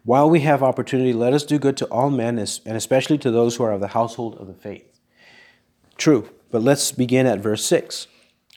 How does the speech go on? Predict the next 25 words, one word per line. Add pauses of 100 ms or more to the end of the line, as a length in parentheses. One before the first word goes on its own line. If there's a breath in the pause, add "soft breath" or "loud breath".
(560 soft breath)
"And
let
the
one
who
is
taught
the
word (600 soft breath)
share
all
good
things
with
him
who
teaches. (1000)
Do
not
be
deceived.
God
is
not
mocked.